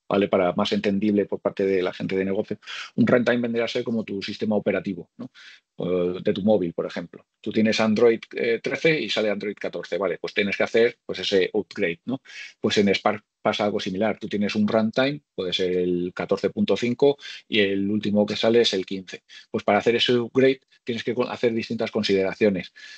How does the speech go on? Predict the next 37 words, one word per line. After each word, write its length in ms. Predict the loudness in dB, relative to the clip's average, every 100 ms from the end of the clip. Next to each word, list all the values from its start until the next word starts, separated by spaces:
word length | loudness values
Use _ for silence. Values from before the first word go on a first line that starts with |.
| -20 _ _ _
porque 560 | 4 4 4 0 0 -4 -6
puede 360 | 2 4 4 2
existir 540 | 0 -2 2 2 2
algún 520 | -4 -2 0 2 2 2
tipo 300 | 0 4 4
de 100 | 4
procesamiento, 840 | 0 0 2 2 0 -4 -8 -10 -4
em, 840 | 0 2 2 0 0 -2 -2 -4 -8 -2
que 120 | 2
sí 120 | 2
que 140 | 0
corre 340 | 2 2 2 -2
en 120 | 0
la 80 | 0
versión 260 | 0 0
previa, 320 | 4 4 4 2
pero 240 | 0 -2
no 160 | -4 -4
en 80 |
la 80 | -2
versión 260 | -2 -4 -8
actual. 440 | -10 -8 -6 -6
Entonces, 400 | -8 -8 -6 -6
eso 220 | -2 0 4
te 80 |
obligaría 380 | 4 4 4 2
a 20 |
hacer 180 | 2 -2
una 160 | -2 -2
pequeña, 500 | -2 -2 -2 -2 -4
un, 320 | -12 -14 -14 _
una 240 | -4 -2 -2
pequeña 320 | 0 0 2
serie 220 | 4 4
de 60 | 2
ajustes, 540 | -4 -8 -10 -10 -14 -14 -20 -2
¿vale? 240 | 2 2